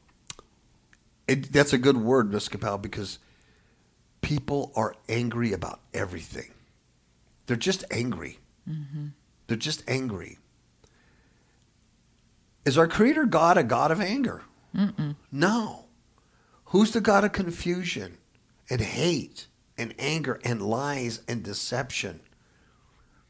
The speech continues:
Speaker 1: His whole purpose <laughs> and the whole demonic agenda is to take humans that he hates. He hates the human. He was not gonna bow down to God's cre-, creation.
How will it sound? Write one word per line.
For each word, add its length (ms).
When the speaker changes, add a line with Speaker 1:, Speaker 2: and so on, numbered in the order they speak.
Speaker 1:
His 220
whole 260
purpose 840
<laughs> 680
and 120
the 180
whole 200
demonic 520
agenda 680
is 200
to 120
take 400
humans 500
that 220
he 160
hates. 840
He 220
hates 440
the 160
human. 680
He 160
was 220
not 260
gonna 200
bow 300
down 340
to 100
God's 360
cre-, 380
creation. 680